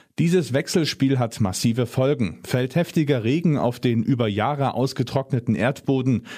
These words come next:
etwa an Hängen, gibt der schneller nach. Das Ergebnis: Boden und Wasser formen, wie nun in Hagen, eine Schlammmasse, die große Schäden anrichten kann. Nicht nur in Deutschland spielt das Wetter gerade verrückt, auch in anderen Teilen der Erde.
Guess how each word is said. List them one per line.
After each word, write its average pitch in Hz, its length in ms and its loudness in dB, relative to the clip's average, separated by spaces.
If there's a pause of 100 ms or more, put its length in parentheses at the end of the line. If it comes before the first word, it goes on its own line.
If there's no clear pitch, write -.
(160)
etwa 107 320 -2
an 101 240 -2
Hängen, 131 520 0
gibt - 320 -4
der 113 200 0
schneller 117 400 0
nach. 131 380 0 (280)
Das 98 160 0
Ergebnis: 117 720 0
Boden 151 360 2
und 127 200 0
Wasser 127 320 -2
formen, 123 520 0
wie 104 120 2
nun 98 180 2
in 90 180 -2
Hagen, 135 380 0
eine 110 280 0
Schlammmasse, 135 760 0 (260)
die 113 80 2
große 143 480 0
Schäden 147 380 0
anrichten 98 500 -2
kann. 92 320 -4 (540)
Nicht - 220 0
nur 180 160 4
in 160 120 2
Deutschland 139 500 0
spielt 110 300 0
das 104 160 -2
Wetter 107 260 0
gerade 95 380 -2
verrückt, - 560 -4
auch 110 160 0
in 120 120 2
anderen 123 420 0
Teilen 104 260 0
der 98 140 0
Erde. 92 400 -4